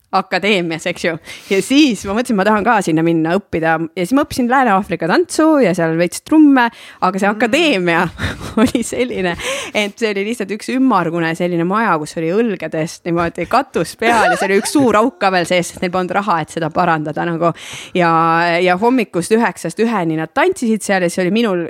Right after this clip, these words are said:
Speaker 1: äh, ühe tudengiga, erinevate tudengitega nagu eratund. Ja siis seal kolm inimest kogu aeg ootas, äh, ukse peal, et kui ma lähen lõunat sööma, et siis nad tulevad kaasa ja siis valge inimene maksab, on ju. Ja see tähendas toona, see oli veel krooni aeg, et see tähendas toona, et ma maksan siis ühe eu-,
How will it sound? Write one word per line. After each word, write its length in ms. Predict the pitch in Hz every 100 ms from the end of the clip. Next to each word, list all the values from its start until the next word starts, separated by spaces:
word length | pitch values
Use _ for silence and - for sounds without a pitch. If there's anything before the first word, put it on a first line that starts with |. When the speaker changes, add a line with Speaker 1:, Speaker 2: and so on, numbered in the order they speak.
| -
Speaker 1:
äh, 220 | 165 165 175
ühe 100 | 165
tudengiga, 540 | 180 170 160 156 151
erinevate 400 | 214 214 170 180
tudengitega 560 | 185 185 160 165 160 156
nagu 180 | 156 160
eratund. 400 | 190 170 180 170 - - -
Ja 80 | 180
siis 240 | 175 185 -
seal 160 | 185
kolm 240 | 170 254 262
inimest 240 | 262 226 190
kogu 220 | 202 185
aeg 100 | 214
ootas, 460 | 240 226 175 170 -
äh, 400 | 165 165 160 165 185
ukse 300 | - 196 175
peal, 320 | 208 185 165 -
et 160 | 165
kui 80 | 190
ma 80 | 185
lähen 160 | 180 220
lõunat 320 | 269 180 -
sööma, 380 | 170 151 151 156
et 80 | 175
siis 160 | 208
nad 80 | 202
tulevad 240 | 208 175
kaasa 320 | 214 202 165 160
ja 20 |
siis 60 | - 190
valge 160 | 175
inimene 240 | 175 160 156
maksab, 340 | 165 - 151
on 160 | 147 151
ju. 60 | 151 - - -
Ja 60 | 175
see 100 | 220
tähendas 280 | 214 175 -
toona, 260 | 226 220 -
see 140 | 226
oli 140 | 208 202
veel 220 | 180 175 - 190
krooni 300 | 240 254 196
aeg, 240 | 214 170 -
et 80 | 160
see 120 | 190
tähendas 280 | 208 202 175
toona, 220 | 220 208
et 40 | 160
ma 60 | 175
maksan 200 | 190 156
siis 100 | 156 185
ühe 100 | 160
eu-, 140 | 170